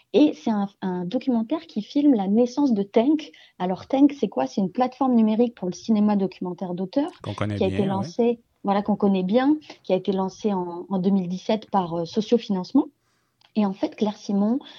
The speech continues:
Speaker 1: elle a vraiment l'habitude de changer le regard, de montrer un petit peu le côté, euh, passionnant des coulisses, d'un processus. On l'avait vu dans son film Le Concours en deux mille seize, où elle avait montré, euh, le concours d'entrée à la Fémis, donc cette grande école de cinéma en France,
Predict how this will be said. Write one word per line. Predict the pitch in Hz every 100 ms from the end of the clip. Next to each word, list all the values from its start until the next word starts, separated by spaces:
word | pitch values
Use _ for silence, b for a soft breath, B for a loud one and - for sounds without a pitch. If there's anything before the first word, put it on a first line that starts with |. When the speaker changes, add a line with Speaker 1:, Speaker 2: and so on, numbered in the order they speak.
| B -
Speaker 1:
elle | 196
a | 190
vraiment | 180 208 254 254
l'habitude | 214 185 180 226 214
de | 190
changer | 175 220 202 190
le | 196
regard, | 185 175 180 170
de | 202
montrer | 208 214 - 240
un |
petit | 208 -
peu | 247
le | 220
côté, | - 185 226 226 214
euh, | 185 175 B B B B -
passionnant | 226 - 214 214 208 214
des | 190 185
coulisses, | 233 214 214 208 185
d'un | 175
processus. | - 214 240 240 - 233 -
On | 185
l'avait | 180 185 196
vu | 190 208
dans | 196 185 180 180 175
son | - 185
film | - 208 202 185
Le | 185
Concours | 180 214 - 359 359 -
en | 196
deux | 185
mille | 185 170
seize, | - 294 233 196 B B B -
où | 185
elle | 180
avait | 175 180
montré, | 185 180 - 208 202
euh, | 180 170 170
le | 175
concours | 185 185 196 196
d'entrée | 190 - 220
à | 190
la | 175
Fémis, | 220 226 277 277 190
donc | 175
cette | 175 175
grande | - 190
école | 190 196 196
de | 180
cinéma | - 180 180 175
en | 175
France, | - - 240 -